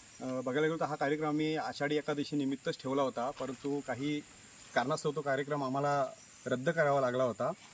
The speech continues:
त्यानंतर आम्ही मंडळाने, गावाने पुन्हा नियोजन करून आज हा कार्यक्रम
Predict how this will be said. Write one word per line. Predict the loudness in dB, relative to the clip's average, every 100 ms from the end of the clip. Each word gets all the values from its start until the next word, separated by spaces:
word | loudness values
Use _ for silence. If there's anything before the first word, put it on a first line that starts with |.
| -20 -8
त्यानंतर | -2 0 0 2 2
आम्ही | 4 2 0
मंडळाने, | 0 2 2 2 0 -4 -6
गावाने | -2 0 0 0 -4 -8 -18 -20 -8
पुन्हा | 0 2
नियोजन | 4 2 0 0
करून | 0 0 -2 -2
आज | -2 0
हा | -2
कार्यक्रम | -2 -2 -2 0 0